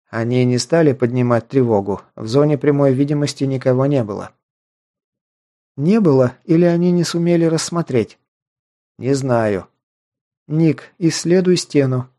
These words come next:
я еду к тебе. Что мне искать? Царапины, царапины на камне стены. Всё, до встречи. Флора свернула коммуникатор, на миг застыла,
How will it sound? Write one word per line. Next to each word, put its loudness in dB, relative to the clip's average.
я 2
еду 0
к -12
тебе. 0
Что -2
мне -2
искать? -2
Царапины, -2
царапины 2
на -2
камне -2
стены. -4
Всё, 2
до 2
встречи. -2
Флора 0
свернула 2
коммуникатор, 0
на 0
миг 2
застыла, 2